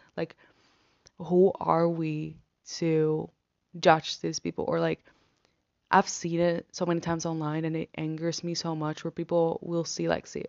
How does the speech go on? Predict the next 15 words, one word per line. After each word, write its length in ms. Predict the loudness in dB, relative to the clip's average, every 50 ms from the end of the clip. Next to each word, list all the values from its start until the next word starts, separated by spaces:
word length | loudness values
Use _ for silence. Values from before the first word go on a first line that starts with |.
| -14 _ -10
say 160 | -2 2 4
on 160 | 4 4 2
TikTok, 560 | 0 -6 -10 -10 -8 -6 -4 -4 -4 -6 -12 _ _ _ _ _ _ _ _ _ _
there's 180 | -6 -6 -6 -6
a 40 |
trans 360 | -8 -6 -6 -4 -4 -4 -4 -4
woman, 280 | -2 -2 0 -2 -2
and 140 | -2 -4 -2
they'll 100 | 0 2
ask 360 | 4 4 4 4 2 -2 -6
her, 160 | -6 -4 -4
like, 300 | -2 -2 -4 -4 -6 -10 _ _ _ _ _ _ _ _ _ _ _ _ _ _ _ -20 -20 -20 -20 -20 -20 -20 -20 -14
"Have 200 | 0 2 4 4
you 60 | 4 2
had 200 | 2 -2 -2